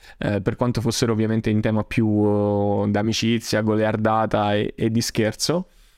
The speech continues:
Eh, ed effettivamente la portabilità rispetto a dover seguire dei diktat, degli,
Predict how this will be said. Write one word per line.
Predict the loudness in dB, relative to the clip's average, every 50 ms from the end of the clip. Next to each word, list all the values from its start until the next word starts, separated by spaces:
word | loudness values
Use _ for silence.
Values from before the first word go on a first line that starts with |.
| _ _ _ -20 _
Eh, | -4 -2 -2 0 0 0 0 0 0 0 0 0 0 0 0 -2 -2 -2
ed | -2 0
effettivamente | 0 0 0 -2 0 0 0 2 2 2 2 2 2 2
la | 0 0 0
portabilità | 0 -2 -4 -2 0 -2 -2 0 0 0 0 0 0 -2
rispetto | -2 -2 -2 -2 -2 -2 0 -2
a | -2
dover | 0 0 0 2 2 0
seguire | 0 0 -2 -2 0 2 2 2 2 2
dei | 2 0 0 0 0
diktat, | 0 -2 -2 -4 -4 -2 -2 -2 0 -2 0
degli, | 0 2 2 2 2 2 2 2